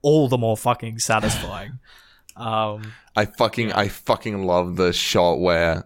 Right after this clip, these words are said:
Speaker 2: they're all, like, looking up at her on the balcony and she's got the My House mug.
Speaker 1: Yes. Yeah.
Speaker 2: So
Speaker 1: Mm-hmm.
Speaker 2: fucking good. Which is, like,
Speaker 1: Mm-hmm.
Speaker 2: easy little touch, but delightful.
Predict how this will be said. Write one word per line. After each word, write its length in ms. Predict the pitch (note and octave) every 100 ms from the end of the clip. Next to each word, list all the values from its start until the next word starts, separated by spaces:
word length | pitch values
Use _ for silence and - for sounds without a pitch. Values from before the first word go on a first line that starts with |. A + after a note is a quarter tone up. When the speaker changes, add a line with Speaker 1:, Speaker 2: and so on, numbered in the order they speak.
| -
Speaker 2:
they're 180 | G2 F2+
all, 180 | F2+ F2
like, 200 | E2+ E2
looking 320 | F2 F2 E2+
up 120 | E2
at 60 | F2+
her 140 | E2+
on 100 | E2+
the 60 | E2
balcony 500 | E2 E2 - D#2+ E2+
and 100 | E2+
she's 160 | F2+
got 120 | F2+
the 80 | F#2
My 260 | F2 F2 F2+
House 560 | F2 F#2 G2 - - - _ - - -
mug. 400 | G2 F#2 G#2 G#2
Speaker 1:
Yes. 680 | G#2 F3 E3+ E3+ C#3+ - -
Yeah. 220 | B3+ C#3+
Speaker 2:
So 340 | C3 - A2 F#2
Speaker 1:
Mm-hmm. 100 | -
Speaker 2:
fucking 260 | F2+ F#2 F2+
good. 320 | F2+ F2 - -
Which 120 | D3
is, 160 | E3+ D#3+
like, 280 | D3+ A#2
Speaker 1:
Mm-hmm. 260 | C3+ D3 D3 _ -
Speaker 2:
easy 240 | D3 A2+
little 180 | G2 F#2
touch, 360 | G2 F#2 -
but 340 | G#2+ G2 - -
delightful. 580 | A2 F#2 D#2+ - F#2